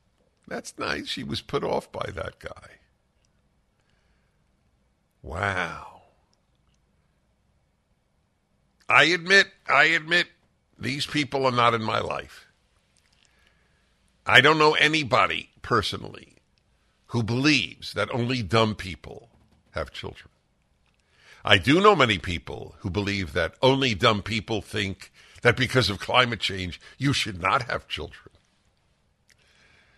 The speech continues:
What else? There are some gems. This is, again, the New York Times.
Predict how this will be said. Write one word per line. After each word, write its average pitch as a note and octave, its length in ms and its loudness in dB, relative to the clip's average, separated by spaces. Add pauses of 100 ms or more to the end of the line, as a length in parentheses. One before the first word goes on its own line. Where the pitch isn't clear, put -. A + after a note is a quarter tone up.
(260)
What E2 160 0
else? - 560 -6
There - 400 -8
are F#2 60 -4
some F2+ 300 -8
gems. - 680 -8 (160)
This - 200 -20
is, D#2+ 120 -20
again, - 380 -14
the - 100 -18
New - 180 -16
York - 300 -16
Times. C#3+ 680 -20